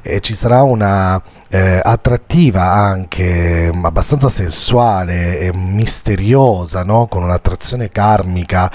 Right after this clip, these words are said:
eh, con delle persone del vostro passato o addirittura le persone che incontrerete proprio durante queste giornate avranno un qualcosa di misterioso che vi piacerà moltissimo. Le giornate invece che vanno da venerdì a domenica portano una sorta di sostegno emotivo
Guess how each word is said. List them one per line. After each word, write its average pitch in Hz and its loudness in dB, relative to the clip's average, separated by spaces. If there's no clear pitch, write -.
eh, 87 -2
con 107 0
delle 98 -2
persone 120 -2
del 95 -4
vostro 92 -2
passato 139 0
o 98 -2
addirittura 120 0
le 104 -2
persone 113 -2
che - -8
incontrerete 101 0
proprio 90 0
durante 95 -2
queste 87 -2
giornate 101 0
avranno 131 0
un 120 -2
qualcosa 120 0
di 98 -4
misterioso 110 0
che 90 -6
vi 87 -2
piacerà 82 -2
moltissimo. 80 -4
Le 151 2
giornate 151 0
invece 139 0
che 107 -2
vanno 107 2
da 95 0
venerdì 95 0
a 90 0
domenica 110 0
portano 113 0
una 92 0
sorta 110 0
di 90 -4
sostegno 98 -2
emotivo 107 2